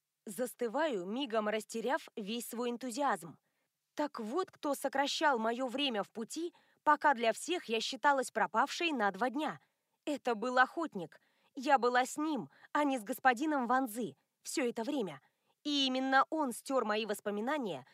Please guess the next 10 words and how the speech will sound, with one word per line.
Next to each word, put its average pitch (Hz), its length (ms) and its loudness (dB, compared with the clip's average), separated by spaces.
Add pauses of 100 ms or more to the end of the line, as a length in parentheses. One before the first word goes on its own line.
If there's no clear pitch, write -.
(240)
поэтому 220 460 2
в 202 80 -8
моей 233 300 2
памяти 285 460 -2
такое 214 400 0
решето. 214 540 -4 (420)
Я 285 200 0
не 262 180 0
помню 233 400 2
разговоров, 196 720 0